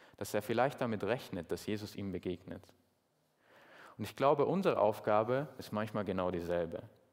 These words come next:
Wir können auch in Menschen nicht den Glauben wecken. Wir können nicht machen, dass Menschen glauben. Wir können sie nicht überzeugen oder überreden zu glauben.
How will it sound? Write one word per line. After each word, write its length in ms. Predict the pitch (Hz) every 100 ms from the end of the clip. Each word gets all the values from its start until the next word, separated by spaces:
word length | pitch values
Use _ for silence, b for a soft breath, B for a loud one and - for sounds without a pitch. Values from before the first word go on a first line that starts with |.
| _ b b b
Wir 80 | -
können 260 | - 151 156
auch 220 | 165 -
in 160 | 104 98
Menschen 360 | 95 107 -
nicht 200 | 92 -
den 100 | 90
Glauben 380 | 90 85 85 85
wecken. 320 | 82 - 85
Wir 80 | 87
können 320 | - 143 143
nicht 180 | 117 -
machen, 380 | 107 110 - 98
dass 180 | 87 98
Menschen 380 | 92 90 98
glauben. 420 | 90 85 85 85 - - B B
Wir 100 | 90
können 240 | - 123 110
sie 100 | 104
nicht 220 | 98 107
überzeugen 640 | 101 - - 110 110 104
oder 140 | 92 90
überreden 560 | 87 85 92 104 92
zu 160 | 82 98
glauben. 520 | 87 82 85 76 80